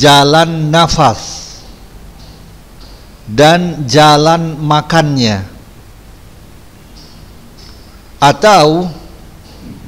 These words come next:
dengan cara melukai hewan yang meronta, ya, ya,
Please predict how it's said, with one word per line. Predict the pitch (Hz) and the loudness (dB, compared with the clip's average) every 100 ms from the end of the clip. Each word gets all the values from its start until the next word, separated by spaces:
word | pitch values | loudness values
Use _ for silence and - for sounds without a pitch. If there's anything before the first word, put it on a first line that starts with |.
| - - - - - - - - | -20 -20 -20 -20 -20 -20 -20 -14
dengan | 107 147 151 170 202 202 | -2 0 0 -2 -2 -2
cara | - 165 143 147 180 190 202 165 - 143 - - - - - - - - - - - - - 127 | 2 2 4 2 2 2 -2 -6 -14 -20 -20 -20 -20 -20 -20 -20 -20 -20 -20 -20 -20 -20 -12 -4
melukai | 156 175 170 160 170 185 190 202 208 196 | 0 2 2 0 2 4 4 0 0 0
hewan | 156 175 170 180 202 202 175 - - - - - - - | 2 2 4 4 2 0 -8 -14 -20 -20 -20 -20 -20 -12
yang | 143 165 180 185 180 170 165 | -2 2 2 2 -4 -8 -2
meronta, | 175 175 185 180 165 156 110 95 - - - - - - - - | 0 4 2 2 0 0 0 -4 -18 -20 -20 -20 -20 -20 -20 -12
ya, | 117 120 143 151 - - - - - - - - - - | -6 -4 -4 -6 -12 -20 -20 -20 -20 -20 -20 -20 -20 -16
ya, | 117 113 127 156 | -6 -4 -4 -6